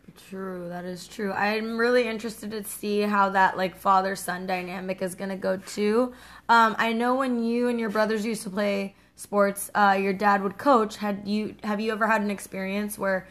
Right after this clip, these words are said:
he was coaching the opposing team?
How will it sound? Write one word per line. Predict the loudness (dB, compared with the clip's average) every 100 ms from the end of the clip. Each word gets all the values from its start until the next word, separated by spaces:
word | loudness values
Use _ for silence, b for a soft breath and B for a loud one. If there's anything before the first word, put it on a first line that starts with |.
| B
he | B -2
was | -2 -2
coaching | -4 -6 -4 -4 -4 -6 -8
the | -4 -2 -2 -4
opposing | -6 -6 -4 -2 -2 -6
team? | -6 -8 -8